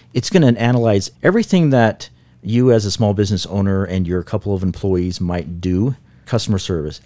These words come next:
all of that stuff, analyzing which product is selling best and what needs to be reordered. Hiring people, you don't wanna work in the ice cream stand all day.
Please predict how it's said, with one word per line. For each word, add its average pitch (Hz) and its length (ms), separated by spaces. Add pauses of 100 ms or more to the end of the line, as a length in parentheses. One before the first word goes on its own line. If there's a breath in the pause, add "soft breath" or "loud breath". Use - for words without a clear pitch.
(120)
all 117 260
of 95 60
that - 80
stuff, - 320 (260 loud breath)
analyzing 117 600
which 104 340 (380 soft breath)
product 95 420
is 90 340
selling 92 400
best 87 360
and 87 100
what 87 120
needs 85 160
to - 100
be 92 80
reordered. 85 460 (220 loud breath)
Hiring 135 640
people, 87 540
you 104 80
don't 110 100
wanna 95 160
work 87 220
in 90 80
the 78 240
ice 82 200
cream 85 220
stand 78 340
all 78 200
day. 80 280